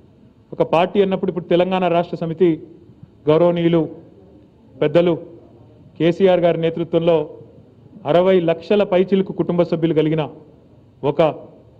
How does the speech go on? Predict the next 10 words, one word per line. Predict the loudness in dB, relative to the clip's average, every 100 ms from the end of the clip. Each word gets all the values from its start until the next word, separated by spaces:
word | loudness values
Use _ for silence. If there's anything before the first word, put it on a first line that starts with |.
| -20 -20 _
అజేయమైన | -4 2 4 4 0 -4
శక్తిగా | -6 -6 -2 0
తెలంగాణ | 0 -2 -2 -2
రాష్ట్రంలో | -2 -4 -2 -2
ఎదిగింది. | -2 -8 -10 -20 -20 -20 -20 -20 -20 -20 -20 -2 2
ఈ |
అరవై | 4 4 4 4
లక్షల | 2 0 0 0
మంది | 0 0 0 -2 -14 -20 -20 -20 -20 -20 -4
గులాబీ | 2 2 2 0 -2